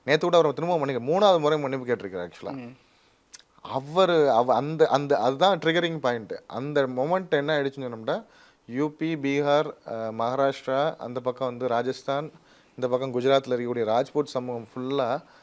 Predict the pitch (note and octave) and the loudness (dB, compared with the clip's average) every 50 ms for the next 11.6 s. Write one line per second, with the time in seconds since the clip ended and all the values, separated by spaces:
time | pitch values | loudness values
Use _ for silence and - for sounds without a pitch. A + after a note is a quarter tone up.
0 | _ _ _ _ _ _ _ _ - - C3 C#3+ D#3 D3+ D3 E3 E3+ E3+ D3 C#3+ | _ _ _ _ _ _ _ _ -12 -6 -2 -2 0 0 0 0 0 0 0 2
1 | C#3 D3 E3 D#3 C#3+ C3+ C3 A#2+ A#2 A#2 A#2+ B2+ B2 A2+ G#2+ G2+ F#2+ F#2+ F2 - | 4 4 4 4 2 0 0 0 0 -2 -4 -4 -8 -10 -10 -10 -12 -14 -12 -12
2 | E2+ D2+ - - _ _ C3 A2+ A#2 - - _ _ - _ _ - G2+ - A#2+ | -14 -14 -14 -20 _ _ -20 -18 -18 -18 -18 _ _ -20 _ _ -12 -4 2 4
3 | C3 E3+ G3 F#3+ F3+ - - F3 F3 F3+ E3 E3 D#3+ D#3 D#3 D#3 D#3 D3 D3 C#3+ | 4 4 4 2 0 2 2 4 4 6 6 6 6 6 4 4 2 2 2 2
4 | C3+ B2 A#2 C#3+ E3 F3+ F#3+ F#3 F#3 E3+ E3 E3 D#3+ D3+ D3+ D#3 D3+ C#3+ D3 D3 | 2 2 2 0 2 4 4 4 4 6 4 4 4 4 4 4 4 4 2 0
5 | D3 D3 C#3+ C#3 C3 B2+ A#2+ A2 A#2+ A#2+ A#2+ B2+ C3 B2+ D3 D#3+ F3+ F3+ E3 F3 | 0 0 -2 -2 -2 -2 -2 -2 -2 -4 -2 0 2 4 4 6 6 6 6 6
6 | G3+ G3+ G3+ F3+ - E3+ E3 D3+ D3+ E3+ F#3+ D#3 D#3+ D#3 F3 F3 D#3 C#3 B2 A#2 | 4 4 4 0 2 2 0 0 0 0 2 2 2 2 4 2 2 2 0 -4
7 | G2 - A2+ A2+ A2 G#2 G#2 G2+ G2 F#2+ - - G2 - _ - - - - - | -4 -4 -6 -6 -6 -12 -12 -12 -14 -14 -14 -14 -14 -14 _ -18 -20 -20 -20 -20
8 | - - _ _ - F2+ F#2+ B2 C#3+ - E3+ D#3+ E3 E3 F3 F#3 F3+ F3 D3+ C#3+ | -20 -20 _ _ 0 0 2 2 2 4 4 4 6 6 6 6 6 4 2 0
9 | D#3 D#3+ E3+ E3 C#3+ D3+ D3+ C#3 C3 B2 C3 C3 C#3 B2+ - - C3+ B2 A#2 A2+ | -2 0 0 -2 0 2 2 2 4 2 2 2 2 0 0 -4 -6 -4 2 2
10 | A2+ G#2+ G2 F#2+ G2 G2 A2+ D3 D#3 C#3+ C3+ C3 C#3 C#3 D#3 D3+ C#3+ C3+ D3 D#3 | 2 2 2 -2 -6 -6 -6 0 0 2 2 2 0 0 0 0 -2 0 -2 2
11 | - B2+ C3 C3+ C#3 C3+ C3+ C3 B2+ A#2+ A2 G2+ | 2 2 2 2 -2 0 0 2 2 2 0 -2